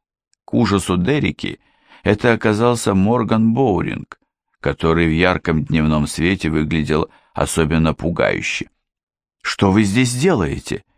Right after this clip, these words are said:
резко спросила у него хозяйка дома. "Я пришёл, пришёл", запинаясь, проговорил гость, дрожа с головы до ног.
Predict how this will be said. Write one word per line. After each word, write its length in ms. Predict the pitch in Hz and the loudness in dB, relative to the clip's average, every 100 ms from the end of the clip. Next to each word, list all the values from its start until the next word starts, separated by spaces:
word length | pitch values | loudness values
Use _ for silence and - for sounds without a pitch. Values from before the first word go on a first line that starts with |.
| _ _ _ _ | _ _ _ _
резко 340 | 85 92 - | 0 0 0
спросила 540 | 87 - 82 76 92 92 | -4 -2 -2 0 2 4
у 60 | |
него 260 | 92 90 80 | 4 2 0
хозяйка 520 | - 73 71 76 - | -2 -2 -2 -2 -4
дома. 380 | 64 58 50 50 _ _ _ _ _ _ _ | -2 -2 -4 -6 _ _ _ _ _ _ _
"Я 260 | 175 185 | 0 0
пришёл, 720 | 180 - 190 - 185 170 175 175 _ _ _ _ _ _ _ _ | 0 -2 -2 0 0 0 0 -4 _ _ _ _ _ _ _ _
пришёл", 680 | 196 190 - 170 160 165 165 _ _ _ _ | -2 0 0 0 0 0 -6 _ _ _ _
запинаясь, 680 | 92 98 104 101 98 95 92 | -2 0 2 2 4 2 -2
проговорил 580 | - 87 87 85 87 87 | -4 -2 0 2 2 2
гость, 420 | 95 98 - - - | 2 0 -2 -12 -4
дрожа 500 | 85 95 92 90 80 | 0 2 2 2 2
с 60 | |
головы 420 | 71 78 76 73 | 0 0 0 0
до 140 | 76 76 | -2 -2
ног. 300 | 78 - | -2 -4